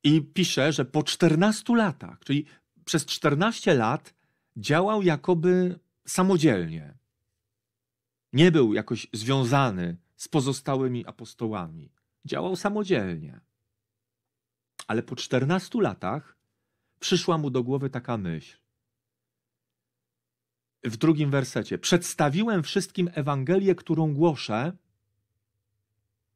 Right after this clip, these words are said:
aby nie okazało się przypadkiem, że biegnę lub biegłem na próżno". To znaczy on sam chciał sprawdzić,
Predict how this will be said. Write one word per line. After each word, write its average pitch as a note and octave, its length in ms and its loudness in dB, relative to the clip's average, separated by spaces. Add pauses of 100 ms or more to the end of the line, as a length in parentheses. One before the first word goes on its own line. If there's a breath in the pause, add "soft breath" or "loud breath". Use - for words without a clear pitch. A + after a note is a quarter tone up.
(1800)
aby A#2+ 220 -2
nie B2+ 140 0
okazało B2 520 -2
się C3 380 -4 (760)
przypadkiem, C3 680 -4
że A2 140 -2
biegnę A#2+ 400 -4
lub A#2+ 160 -4
biegłem A2+ 460 -4
na D3+ 120 -4
próżno". F2+ 600 -10 (600)
To F#2+ 100 -12
znaczy B2+ 380 -6
on D#3+ 360 0 (1800)
sam A#3 320 0
chciał D#3 280 -2
sprawdzić, G#2 1000 -4